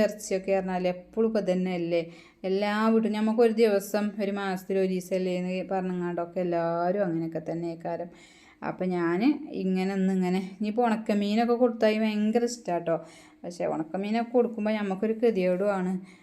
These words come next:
ഏ, നമുക്ക് എന്താ, നമ്മൾ എന്താ തിന്നണെന്ന് വെച്ചാൽ അത് മതി. അങ്ങനെ ഒരു ഉസ്താദാ ട്ടോ അത്. അപ്പോൾ ഏതായാലും ഞാനിതാക്കണം ട്ടോ. ഉം, ചട്ടിയൊക്കെ അടുപ്പത്ത് വെച്ച് കുറച്ച്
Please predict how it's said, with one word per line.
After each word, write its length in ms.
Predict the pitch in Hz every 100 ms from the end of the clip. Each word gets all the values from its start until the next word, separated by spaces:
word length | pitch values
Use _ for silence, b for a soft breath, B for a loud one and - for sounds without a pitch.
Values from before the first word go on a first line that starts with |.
| B B -
ഏ, 40 | 180 180
നമുക്ക് 260 | 190 220 330
എന്താ, 160 | 247 208
നമ്മൾ 180 | 214 233 285
എന്താ 180 | 247 220 220
തിന്നണെന്ന് 320 | 220 196 190
വെച്ചാൽ 220 | 185 202 185
അത് 120 | 160 190 214
മതി. 320 | 175 156 160 185 170 180
അങ്ങനെ 240 | 175 190 262
ഒരു 100 | 226 226
ഉസ്താദാ 420 | - 170 160 165 165
ട്ടോ 80 | 165
അത്. 120 | 160 190 220 B B B -
അപ്പോൾ 140 | 262 262
ഏതായാലും 500 | 247 233 226 220 220 220
ഞാനിതാക്കണം 600 | 220 208 196 196 196 190 175
ട്ടോ. 100 | 190 185 165 B B 196
ഉം, 340 | 190 185 180 185 B B B -
ചട്ടിയൊക്കെ 420 | 208 196 196 190 196
അടുപ്പത്ത് 280 | 190 190 185
വെച്ച് 140 | 180 190
കുറച്ച് 240 | 185 185